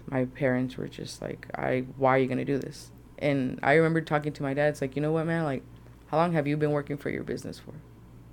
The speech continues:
Like, "None." "All right. How long have you been working for the company you've been working for?" "Twenty some years," you know? And I'm just like,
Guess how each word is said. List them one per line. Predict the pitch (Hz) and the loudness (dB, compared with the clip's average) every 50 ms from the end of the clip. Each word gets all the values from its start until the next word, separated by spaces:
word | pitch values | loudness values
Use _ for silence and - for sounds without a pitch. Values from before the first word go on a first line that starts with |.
| - - - - - - - - - - - | -20 -20 -20 -20 -20 -20 -20 -20 -20 -4 -4
Like, | 139 127 - - - - - - - - - - - - 127 135 | -2 -2 -2 -8 -16 -20 -20 -20 -20 -20 -20 -20 -18 -14 -8 -4
"None." | 139 135 127 139 151 156 - - - - - - - | -2 0 0 0 -2 -4 -8 -14 -20 -20 -18 -8 -6
"All | 151 165 | -2 -2
right. | 170 147 - | 0 -2 0
How | 139 160 170 | 2 4 4
long | 175 175 170 | 4 4 2
have | 180 165 | 0 0
you | 165 | 0
been | 151 151 151 | 0 0 -2
working | 147 147 - 151 | -4 -4 -6 -8
for | 147 - 143 | -6 -4 -4
the | 135 135 135 | -4 -4 -6
company | - - 151 147 - 151 143 139 | -4 -6 -6 -4 -2 -2 -2 -2
you've | 139 - - | -4 -4 -6
been | - - | -6 -6
working | - - - - - - | -6 -8 -8 -8 -10 -10
for?" | - - - 160 160 - - - - - - - - - - - - - - - - - - - - - | -10 -12 -14 -14 -14 -16 -18 -20 -20 -20 -20 -20 -20 -20 -20 -20 -20 -20 -20 -20 -20 -20 -20 -20 -16 -4
"Twenty | - 165 156 151 151 | -2 0 0 0 -2
some | 151 - - - - 147 | -2 -4 -6 -4 -4 -4
years," | 147 147 143 143 - 151 - - | -4 -4 -4 -6 -8 -10 -10 -8
you | 151 156 | -6 -6
know? | 147 147 156 165 - - - - - - - - - | -4 -6 -8 -10 -14 -18 -20 -20 -20 -20 -12 -6 -2
And | 160 160 | 0 0
I'm | 156 151 | 0 0
just | 147 143 143 - 156 | -2 -4 -4 -2 -2
like, | 139 139 | -2 -2